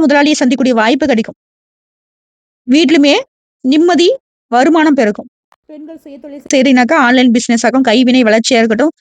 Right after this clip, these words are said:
வாடிக்கையோட எண்ணிக்கை அதிகமாகும். வீட்ல செலவு குறையும். இப்ப நான் சொன்ன இந்த எல்லா அதிர்ஷ்ட பலன்களும் உங்களுக்கு வந்து நிரந்தரமா இருக்கிறதுக்கு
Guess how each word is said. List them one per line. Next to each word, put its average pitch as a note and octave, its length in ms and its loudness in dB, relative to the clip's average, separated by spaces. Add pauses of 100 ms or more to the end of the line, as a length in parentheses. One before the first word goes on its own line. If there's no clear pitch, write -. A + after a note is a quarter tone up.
(340)
வாடிக்கையோட C4 720 0
எண்ணிக்கை B3+ 240 0
அதிகமாகும். A#3+ 460 0
வீட்ல C#4+ 240 0 (500)
செலவு D#4 500 0
குறையும். C4+ 320 -2 (1160)
இப்ப - 180 -18
நான் A3+ 220 -14
சொன்ன C#4 220 2
இந்த D4+ 200 2
எல்லா C#4 240 2 (100)
அதிர்ஷ்ட C4+ 340 0
பலன்களும் C4+ 380 0
உங்களுக்கு B3+ 300 0
வந்து C#4+ 140 2 (120)
நிரந்தரமா D4+ 500 0
இருக்கிறதுக்கு A3+ 500 -2